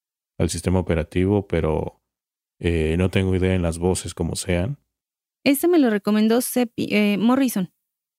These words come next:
Speaker 2: para no confundir con Cepillo, que también nos escucha. Morrison me hizo favor de comentarme esto ya hace algún tiempo que él utilizaba el Google Play Books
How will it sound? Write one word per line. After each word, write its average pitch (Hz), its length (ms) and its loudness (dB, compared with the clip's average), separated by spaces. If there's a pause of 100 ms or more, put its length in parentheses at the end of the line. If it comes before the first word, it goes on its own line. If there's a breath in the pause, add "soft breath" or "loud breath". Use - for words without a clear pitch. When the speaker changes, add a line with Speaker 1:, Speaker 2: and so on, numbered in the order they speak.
(220)
Speaker 2:
para 202 140 0
no 214 160 2
confundir 226 400 2
con 247 140 0
Cepillo, 220 420 0
que 220 120 -4
también 190 260 0
nos 214 120 0
escucha. 240 460 -2 (580 soft breath)
Morrison 294 520 4
me 277 140 4
hizo 240 180 0
favor 233 280 2
de 247 80 0
comentarme 226 600 2
esto 277 240 0
ya 240 200 2
hace 226 160 -2
algún 220 280 2
tiempo 214 360 0
que 214 160 0
él 214 120 2
utilizaba 220 760 0
el 185 320 2
Google 208 280 0
Play 220 240 0
Books 254 320 -2